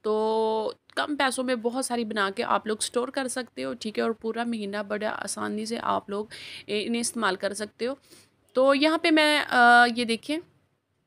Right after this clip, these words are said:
बेसन जो है वो रेडी हो चुका है। लिक्विड जो हमारा, हमने जो, अ, बैटर बनाया है वो हमारा रेडी हो चुका है। इसको हमने पन्द्रह मिनट के लिए रेस्ट दे दी थी। पन्द्रह मिनट के बाद हमने देखा है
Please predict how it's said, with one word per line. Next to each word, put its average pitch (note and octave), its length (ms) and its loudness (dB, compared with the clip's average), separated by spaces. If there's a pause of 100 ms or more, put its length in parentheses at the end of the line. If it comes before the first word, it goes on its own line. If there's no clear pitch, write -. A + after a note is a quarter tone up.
(320)
बेसन C4 420 2
जो D4 100 -2
है D4 100 2
वो C#4 100 0
रेडी B3 260 0
हो A#3+ 160 0
चुका A3+ 260 -2
है। C4 140 0
लिक्विड A#3 340 -2
जो B3 120 -4
हमारा, A3+ 260 0
हमने G#3+ 240 -2
जो, G#3+ 180 -4
अ, G#3 360 -2
बैटर G3+ 340 -4
बनाया B3 200 -4
है A3 60 -4
वो A3+ 60 -4
हमारा A3 260 -4
रेडी G3+ 240 -4
हो G3+ 140 -4
चुका A#3 220 -6
है। A#3+ 40 0
इसको A#3+ 200 -6
हमने B3+ 200 -2
पन्द्रह C#4 380 -4
मिनट B3 460 -4
के B3 80 -6
लिए A#3+ 120 -2
रेस्ट G#3+ 340 -6
दे C4 160 -4
दी B3+ 120 -8
थी। C4 120 -6
पन्द्रह C4 300 -6
मिनट C4+ 240 -4
के A#3 100 -6
बाद A3+ 220 -4
हमने G#3 260 -6
देखा G3+ 260 -6
है C4+ 60 -8